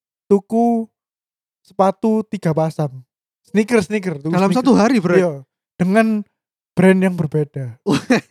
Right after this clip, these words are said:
Speaker 2: <laughs>
Speaker 1: Sumpah, Cuk, dalam satu hari iku.
Speaker 2: Apa kudu brand yang berbeda?
Speaker 1: Ya karena kan, ya iku, tujuan hidupku adalah satu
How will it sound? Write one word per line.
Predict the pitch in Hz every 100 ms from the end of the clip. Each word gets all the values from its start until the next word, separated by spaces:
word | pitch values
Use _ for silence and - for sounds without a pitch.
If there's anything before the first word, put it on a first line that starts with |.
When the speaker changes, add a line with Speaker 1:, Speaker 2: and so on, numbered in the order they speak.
| 208 -
Speaker 2:
<laughs> | 214 208 208 214 196 _ _
Speaker 1:
Sumpah, | - 277 277
Cuk, | 233 240
dalam | 202 185
satu | 214 202
hari | 165 165 160
iku. | 143 131
Speaker 2:
Apa | 180 247 254
kudu | 233 247 190
brand | - 180 175
yang | 190
berbeda? | 165 151 185 -
Speaker 1:
Ya | 170
karena | 175 196 233
kan, | 262 254 254 _ _ _ _
ya | 175
iku, | 202 208 175 170
tujuan | 208 190 170
hidupku | 160 165 233
adalah | 208 156
satu | 151 190 190 208 208 208